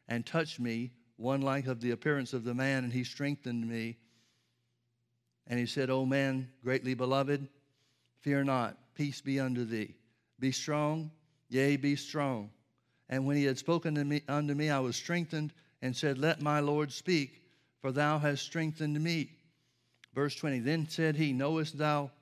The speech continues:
wherefore I come unto thee? And now I will return to fight with the prince of Persia. And when I am gone forth, lo, the prince of Grecia shall, shall come."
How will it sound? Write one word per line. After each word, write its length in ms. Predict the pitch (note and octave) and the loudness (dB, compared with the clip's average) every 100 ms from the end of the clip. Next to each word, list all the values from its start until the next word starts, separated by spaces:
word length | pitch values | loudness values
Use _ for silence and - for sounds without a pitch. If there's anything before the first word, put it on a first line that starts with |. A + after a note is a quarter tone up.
| _ - | _ 0
wherefore 400 | D#3 D#3 D#3 D3 | 2 2 2 2
I 140 | C#3 | 2
come 260 | C3+ E3 E3+ | 2 0 0
unto 220 | E3 D#3 | 0 0
thee? 320 | D3+ E3 F3+ - _ _ _ _ _ _ _ _ _ | 2 0 0 -6 _ _ _ _ _ _ _ _ _
And 180 | C3 B2+ | -2 2
now 260 | C#3 D3+ D#3 | 4 4 4
I 120 | D3+ | 4
will 240 | C#3+ C#3 | 2 2
return 400 | C3 B2+ D#3 D#3 | 0 0 -2 0
to 60 | C3+ | -2
fight 280 | D3+ D#3 C3+ | 0 -2 -2
with 140 | C3 | -6
the 60 | B2+ | -4
prince 300 | E3+ E3 D#3+ | -2 -4 -4
of 160 | D3+ | -4
Persia. 480 | - F3 D#3 A#2 - - _ _ _ _ | 0 0 0 -4 -8 -14 _ _ _ _
And 140 | B2+ | 0
when 100 | C3+ | 2
I 140 | C#3 C#3 | 4 2
am 120 | C#3 | 2
gone 260 | D3 D3 | 2 0
forth, 240 | C#3+ D3+ C#3 | 0 -2 0
lo, 200 | C#3+ D3 | 0 0
the 120 | C#3 | -2
prince 280 | - D#3 D3 | 0 -2 -2
of 120 | B2+ | -6
Grecia 420 | C#3 E3 D#3+ C3+ | 0 0 0 -4
shall, 300 | B2 C#3 C3+ - | -4 -4 -4 -6
shall 240 | - C3+ B2+ | -6 -4 -4
come." 340 | - D#3 G#2 | -2 -2 -2